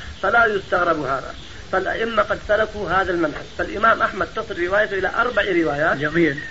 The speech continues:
Speaker 1: والإمام الشافعي له القديم والجديد، وهذا أمر معروف."
Speaker 2: جميل جدًا. أنا الشريط الذي سمعته أحد شيئين، إما أنا يعني أنسيت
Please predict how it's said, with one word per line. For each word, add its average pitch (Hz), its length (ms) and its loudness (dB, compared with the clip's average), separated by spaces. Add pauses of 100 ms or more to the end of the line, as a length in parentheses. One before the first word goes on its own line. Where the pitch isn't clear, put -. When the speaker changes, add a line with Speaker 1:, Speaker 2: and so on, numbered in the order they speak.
(180)
Speaker 1:
والإمام 196 440 2
الشافعي 202 440 2
له 208 160 2
القديم 196 400 -2
والجديد، 165 480 0 (200)
وهذا 220 440 2
أمر 254 180 -2
معروف." 143 240 -4 (160)
Speaker 2:
جميل 156 420 6
جدًا. 135 400 0 (320)
أنا 165 240 4
الشريط 160 580 0
الذي 147 520 4
سمعته 135 680 0
أحد 151 200 2 (100)
شيئين، 117 300 -4 (1000)
إما 147 600 2
أنا 123 460 0 (380)
يعني 127 400 -2
أنسيت 156 500 2